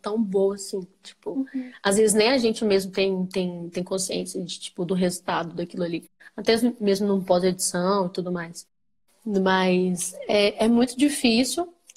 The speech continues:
Speaker 1: A maioria das vezes, sim, é intencional, porque a gente tá por trás da lente ali.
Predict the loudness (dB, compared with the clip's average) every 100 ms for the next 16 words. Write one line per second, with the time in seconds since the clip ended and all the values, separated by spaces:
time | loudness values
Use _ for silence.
0 | _ _ _ 0 4 4 4 0 2 0
1 | 0 -6 -6 -4 -4 -6 -8 -8 -8 -8
2 | -6 -6 -6 -6 -6 -4 -6 -4 -6 -8
3 | -4 0 0 -4 -8 -10 -2 -2 0 -2
4 | -4 -8 -8 -8 -8 -12